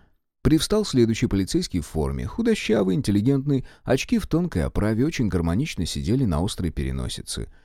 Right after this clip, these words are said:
Этот в буку играть не стал, вежливо, правда, без души, улыбнулся всем,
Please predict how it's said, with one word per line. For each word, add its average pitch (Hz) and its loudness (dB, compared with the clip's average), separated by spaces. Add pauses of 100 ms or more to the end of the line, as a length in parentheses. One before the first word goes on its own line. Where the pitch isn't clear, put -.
(140)
Этот 92 0
в 101 0
буку 143 2
играть 95 0
не 85 0
стал, 64 -2
вежливо, 202 4
правда, 78 0
без 73 -4
души, 78 -2
улыбнулся 123 0
всем, - -4